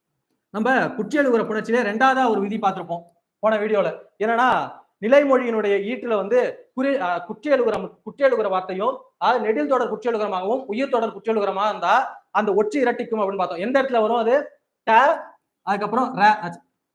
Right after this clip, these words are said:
அப்படிங்கிற எழுத்து வந்தா மட்டும்தான் ஒற்று இரட்டிக்கும் நெடில் தொடர்ல. ஆனா இங்க என்ன வந்திருக்கு? சு அப்படிங்கிற எழுத்து வந்திருக்கு. அதனால இந்த இடத்துல வந்து ஒற்று இரட்டிக்காது.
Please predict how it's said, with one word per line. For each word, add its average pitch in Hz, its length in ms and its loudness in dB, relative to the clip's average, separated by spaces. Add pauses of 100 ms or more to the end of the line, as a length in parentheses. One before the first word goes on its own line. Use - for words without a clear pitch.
அப்படிங்கிற 233 340 0
எழுத்து 233 240 -2
வந்தா 220 200 2
மட்டும்தான் 214 360 0
ஒற்று 202 240 -4
இரட்டிக்கும் 214 480 -4 (280)
நெடில் 233 240 0
தொடர்ல. 180 340 2
ஆனா 226 240 2
இங்க 220 540 0
என்ன 254 200 -2
வந்திருக்கு? 214 320 -2
சு 294 240 2
அப்படிங்கிற 233 360 4
எழுத்து 208 240 -2
வந்திருக்கு. 196 320 -6 (360)
அதனால 208 440 2
இந்த 220 160 -2
இடத்துல 240 200 -4
வந்து 226 200 -2
ஒற்று 226 200 -8
இரட்டிக்காது. 202 540 -2